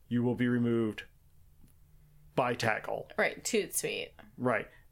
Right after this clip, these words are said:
Speaker 1: And so, um, Cruella,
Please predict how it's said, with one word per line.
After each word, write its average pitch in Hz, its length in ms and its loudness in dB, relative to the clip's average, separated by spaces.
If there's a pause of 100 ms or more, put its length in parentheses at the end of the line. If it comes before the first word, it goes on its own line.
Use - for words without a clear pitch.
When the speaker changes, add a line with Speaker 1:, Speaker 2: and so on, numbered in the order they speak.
(120)
Speaker 1:
And 135 160 0
so, 127 760 2 (920)
um, 113 600 0
Cruella, 135 560 2